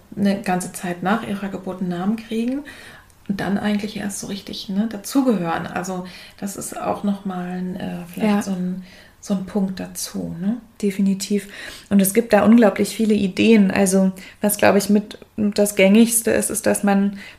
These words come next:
Speaker 2: sich wie so eine kleine Kiste ges-, gestalten kann auch, ne? Also auch
Speaker 1: Mhm.
Speaker 2: von außen, so wie es einem gefällt und wo man einfach all die kleinen Erinnerungsdinge auch reinmacht. Man hat auch immer die Möglichkeit, selbst wenn man noch keinen Mutterpass hatte, sich auch nachträglich einen Mutterpass ausstellen zu lassen zum Beispiel. Das ist was
Speaker 1: Mhm.
Speaker 2: vielleicht, was auch interessant ist. Oder,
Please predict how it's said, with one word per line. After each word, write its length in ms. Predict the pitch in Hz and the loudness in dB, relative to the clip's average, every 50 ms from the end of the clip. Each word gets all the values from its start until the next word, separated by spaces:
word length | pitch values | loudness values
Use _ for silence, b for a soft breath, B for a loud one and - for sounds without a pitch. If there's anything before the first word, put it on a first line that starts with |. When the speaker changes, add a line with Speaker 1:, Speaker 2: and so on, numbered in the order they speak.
| B _ | B _
Speaker 2:
sich 220 | - - 202 - - | -10 -10 -8 -2 0
wie 80 | 220 | 0
so 80 | 202 208 | 2 4
eine 120 | 202 202 202 | 4 4 2
kleine 320 | 202 208 196 202 208 208 | 2 0 2 2 2 2
Kiste 600 | 208 - 269 254 - - - 214 214 214 208 208 208 - _ _ _ _ _ _ _ _ _ _ - - | 0 0 -2 -2 -2 0 2 4 4 4 4 2 0 -4 _ _ _ _ _ _ _ _ _ _ -4 -4
ges-, 300 | 220 - - - - - _ - | -2 -2 -2 -6 -12 -18 _ -10
gestalten 600 | - - 208 - - 202 202 202 208 202 208 208 - | -6 -4 -4 2 6 8 8 8 8 6 2 -4 -4
kann 280 | - 208 202 202 202 - | -2 0 4 4 4 4
auch, 220 | - 208 202 196 220 | 2 0 0 2 2
ne? 140 | 262 302 277 | 2 2 2
Also 240 | 233 202 196 208 - | 0 -2 0 0 0
auch 120 | - 277 | 0 0
Speaker 1:
Mhm. 140 | 262 262 254 | 0 0 0
Speaker 2:
von 160 | 233 214 - | 2 2 4
außen, 500 | - 208 202 208 202 - - 208 208 208 208 B B B B B | 6 6 6 6 4 4 4 4 4 4 2 B B B B B
so 300 | - - 214 208 202 202 | -8 -4 -2 -2 0 0
wie 80 | 214 214 | 2 0
es 140 | 214 214 - | 0 0 0
einem 260 | - 208 202 202 202 | 0 0 2 2 2
gefällt 480 | 208 208 214 - 220 208 208 208 214 214 | 2 0 -2 0 0 2 4 4 2 2
und 140 | 214 202 190 | 0 -2 0
wo 80 | 214 | 2
man 160 | 208 202 202 - | 2 2 2 2
einfach 400 | - 208 - - 208 208 - - _ - - | 0 -2 -2 -4 -6 -6 -6 -14 _ -8 -4
all 160 | - 208 208 | 0 2 2
die 200 | 202 202 202 196 | 2 2 0 -2
kleinen 340 | 196 - 214 202 196 202 202 | -2 0 2 2 4 4 2
Erinnerungsdinge 880 | 208 208 202 208 208 214 208 208 208 208 208 208 - 208 208 208 - - | 2 2 2 4 4 4 4 2 0 0 -2 0 0 0 2 2 0 -2
auch 160 | - - - | -4 -4 -2
reinmacht. 1120 | 190 185 185 190 190 190 196 190 - - - - - - 196 190 190 190 180 - - - | -2 0 2 2 2 2 2 0 -4 -12 -20 -20 -12 -4 -2 0 0 0 -2 -6 -6 -4
Man 160 | 214 202 196 | -2 0 0
hat 160 | 208 202 - | 0 0 -2
auch 100 | - - | -2 -2
immer 160 | - 220 220 214 | 0 0 2 2
die 80 | 208 208 | 4 4
Möglichkeit, 520 | 208 208 208 - 214 214 - 214 208 208 | 4 2 2 -2 -8 -8 -4 -4 -2 0
selbst 220 | 214 202 202 - | 0 -2 0 0
wenn 60 | 214 208 | 0 2
man 120 | 208 202 | 2 2
noch 120 | 202 202 | 0 -2
keinen 240 | 202 - 208 202 202 | -2 -2 0 2 4
Mutterpass 560 | 202 208 208 - 202 202 - - 185 - - | 4 2 2 0 -6 -8 -8 -10 -10 -8 -6
hatte, 240 | - 240 240 - 233 | -6 -6 -2 -2 -2
sich 240 | 208 214 202 - - | -2 -2 -4 -4 -6
auch 120 | - - | -6 -2
nachträglich 640 | 208 208 208 208 208 - - 220 208 - 208 196 - | 0 0 0 0 -2 -4 -6 -6 -6 -6 -8 -6 -4
einen 80 | 196 196 | -4 -4
Mutterpass 400 | 196 196 196 196 - 196 190 - | -4 -4 -6 -8 -10 -8 -6 -4
ausstellen 480 | - - 214 - - 220 220 214 214 | -2 -2 -2 -2 -2 -2 -2 -2 -2
zu 120 | 214 - 208 | -4 -4 -6
lassen 280 | 208 202 - - 208 | -6 -6 -4 -6 -8
zum 120 | - 214 202 | -4 -4 -2
Beispiel. 300 | 202 202 202 - 214 208 | -2 -2 -4 -4 -4 -2
Das 180 | 202 196 196 | -2 -2 0
ist 160 | 214 233 220 214 | 0 -2 0 0
was 140 | 202 202 - | -2 -2 -2
Speaker 1:
Mhm. 60 | - | -2
Speaker 2:
vielleicht, 240 | 214 208 196 - - | -2 -2 -4 -2 -4
was 140 | 208 196 - | -6 -4 -4
auch 160 | 214 - - | -6 -6 -6
interessant 520 | 214 202 - 202 - - 202 196 196 190 202 | -8 -6 -6 -6 -4 -2 0 0 0 0 -2
ist. 180 | 196 196 - | -4 -4 -4
Oder, 280 | 202 185 196 196 190 | -2 0 0 0 0